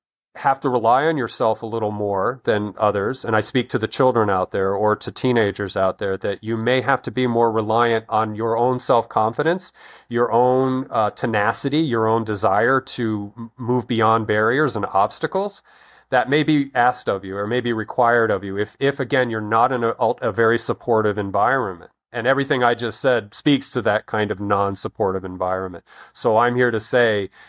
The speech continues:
that if you can love yourself enough, care enough for yourself, and see a broader vision of beyond where you are in the moment, where it may be tough and it may be challenging, that you will be fine. Life, life will be good,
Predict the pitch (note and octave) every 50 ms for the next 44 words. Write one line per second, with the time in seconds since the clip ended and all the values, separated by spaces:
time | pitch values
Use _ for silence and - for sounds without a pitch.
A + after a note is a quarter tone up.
0 | - _ - A2+ G#2 G2+ G2+ - _ _ _ - B2+ A#2 A2 A#2 - A2 A2+ A#2
1 | A2+ A2 A2 - C3 A#2+ A2+ A2+ A2 G#2+ G#2+ G#2+ G#2+ G#2 G#2+ G2+ _ _ _ _
2 | _ _ _ _ _ _ _ A2 G#2+ A2 A#2+ B2 B2 C3+ C3+ C3+ - C#3 B2+ B2
3 | - C3 B2 B2 A#2 - _ - - C3 B2+ C3 C3 B2+ A#2+ G#2+ - - A#2 G#2+
4 | G#2 G#2 G#2 - - A#2+ A2 G#2 G#2 G#2 - _ - A#2+ G#2+ G#2 G#2+ - - -
5 | - D#3 D3+ D3 D3 C#3+ C#3 C3+ C3+ - A#2+ G2 B2 A#2 A2+ B2 C3+ C#3+ C3+ A#2
6 | C3+ D3 D3 A#2+ B2+ A2+ G#2+ G#2 G2 F#2+ _ _ _ _ _ _ _ - A#2 A#2
7 | A#2+ B2 C3 C3+ B2+ C3 C3+ C3+ C3+ C3+ C3+ C3+ C3 B2+ B2+ B2+ B2 A#2+ A#2 A#2
8 | B2+ C#3 C3+ A#2+ G#2 F#2 - _ _ _ _ G#2+ A2 G#2+ G#2+ A2 A2+ A#2 A#2+ B2
9 | B2 - - C3 B2+ A#2 - - G#2+ G2 F#2+ G2 G#2 G#2 G2+ G2+ - - A2+ G#2+
10 | G#2+ G#2+ G#2 G2 G2+ F#2+ G2 F#2+ G#2+ G2+ - - G#2 A2 G#2+ A2 A2 A2 G#2+ A2+
11 | G#2+ - - G#2 F#2 F2+ F2 - _ _ _ - - - - - - _ _ G#2+
12 | G#2+ G#2+ A2 A2+ A2+ A2+ - _ _ G#2+ G#2+ G#2+ A2 G#2+ - A#2 G#2+ G#2+ A#2 G#2+
13 | - A2 F#2+ F2+ F2 -